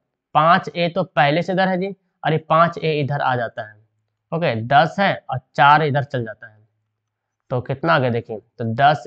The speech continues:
ए बराबर फोर्टीन हो गया ना, ए बराबर फोर्टीन बाई टेन, तो कितना हो गया, सात दूना चौदह, पाँच दूना सेवन बाई फ़ाइव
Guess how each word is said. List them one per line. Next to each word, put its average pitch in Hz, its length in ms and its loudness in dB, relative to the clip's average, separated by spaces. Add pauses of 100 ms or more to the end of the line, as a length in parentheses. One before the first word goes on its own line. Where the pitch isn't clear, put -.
ए 147 200 0
बराबर 139 600 2
फोर्टीन 139 460 -4
हो 190 80 0
गया 208 160 0
ना, 120 220 -2 (380)
ए 143 180 0
बराबर 139 340 0
फोर्टीन 139 440 -6
बाई 139 160 -2
टेन, 107 600 -8 (440)
तो 135 40 -6
कितना 175 260 0
हो 156 60 2
गया, 135 120 0
सात 131 440 0 (440)
दूना 123 760 -6 (220)
चौदह, 143 800 -2
पाँच 117 300 -4
दूना 110 200 -8
सेवन 170 640 0
बाई 147 240 2
फ़ाइव 104 320 -6